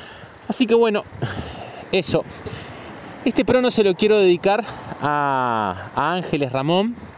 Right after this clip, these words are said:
Le mandamos un beso grande. Eh, simplemente decirte que te queremos mucho, que estamos contigo, que te apoyamos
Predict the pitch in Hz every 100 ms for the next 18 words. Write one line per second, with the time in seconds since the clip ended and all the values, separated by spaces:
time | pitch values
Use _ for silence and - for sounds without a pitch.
0 | - - - - - 135 139 156 165 156
1 | 151 139 143 135 151 170 165 165 175 -
2 | - - - - - - - - 131 131
3 | 127 127 123 120 113 107 101 90 - -
4 | - - - - - - - 127 123 135
5 | 127 110 104 139 117 110 98 104 107 117
6 | 113 147 - 120 104 127 120 107 110 110
7 | 139 131 107 110 104 107 147 139 120 -